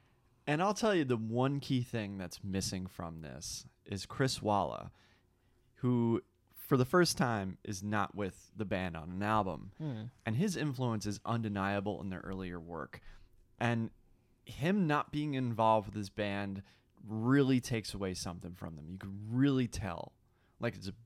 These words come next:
Speaker 1: big difference not having him there.
Speaker 2: Yeah.
Speaker 1: And quite honestly, I don't blame him for leaving. If this is the trajectory that the band was going in,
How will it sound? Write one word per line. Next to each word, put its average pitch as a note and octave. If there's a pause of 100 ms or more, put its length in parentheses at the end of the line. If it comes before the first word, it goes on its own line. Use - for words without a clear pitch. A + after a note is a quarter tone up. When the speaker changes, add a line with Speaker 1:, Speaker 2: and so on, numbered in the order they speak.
(100)
Speaker 1:
big D#3+
difference F2+ (260)
not G#2+
having G2+
him F#2+
there. C2+ (220)
Speaker 2:
Yeah. A2+ (440)
Speaker 1:
And A#2
quite E3
honestly, C#3+
I D#3
don't A#2+
blame A2+
him G2
for G2
leaving. F#2+ (380)
If A2+
this F#3+
is B2+
the A2+
trajectory G#2
that F#2+
the F2+
band G#2
was F2+
going G#2+
in, E2